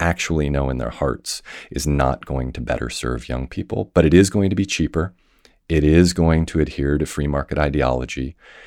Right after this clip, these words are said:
It is going to allow for public dollars to flow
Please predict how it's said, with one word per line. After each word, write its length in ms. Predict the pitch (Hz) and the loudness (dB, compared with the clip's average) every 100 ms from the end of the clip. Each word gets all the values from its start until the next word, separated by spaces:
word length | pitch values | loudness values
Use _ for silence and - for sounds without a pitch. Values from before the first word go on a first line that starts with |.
| - _ | -20 _
It 160 | 87 85 | 2 6
is 240 | 87 85 | 8 6
going 260 | 90 85 82 | 4 4 4
to 160 | - 78 | 2 2
allow 380 | 73 69 71 | 4 2 0
for 160 | 76 71 | -2 -6
public 380 | - 69 73 - | -4 -4 -4 -2
dollars 420 | 65 65 67 67 | -2 -2 -4 -6
to 120 | - | -8
flow 720 | 71 - 71 69 69 69 71 | -8 -6 -2 0 0 -2 -6